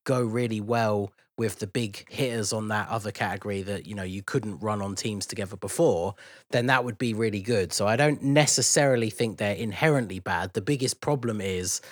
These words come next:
that we, they just keep rele-, releasing these really random ones that only have, like, a handful of characters on, and then they don't pair them up with anything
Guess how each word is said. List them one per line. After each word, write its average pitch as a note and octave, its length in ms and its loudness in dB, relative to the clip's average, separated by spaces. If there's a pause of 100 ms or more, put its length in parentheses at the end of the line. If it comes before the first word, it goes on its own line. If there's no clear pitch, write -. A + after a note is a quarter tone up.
(240)
that A#2+ 140 6
we, A#2+ 100 4
they C3 180 0
just B2+ 220 0
keep C#3 220 0
rele-, B2 340 -2
releasing A#2+ 440 0
these A2+ 200 -2
really C3 220 2
random A#2+ 500 2
ones F#2+ 280 -2
that A2 120 -2
only A2+ 220 0
have, G#2 260 0
like, G#2+ 160 -2
a G#2+ 40 -2
handful A2 600 0
of F#2+ 80 -4
characters G2+ 540 0
on, F2 260 -4 (400)
and A#2+ 180 2
then A#2 100 0
they B2 100 0
don't A#2+ 240 0
pair B2 240 2
them A2 180 0
up - 220 -4
with G2+ 180 -2
anything G2 580 -4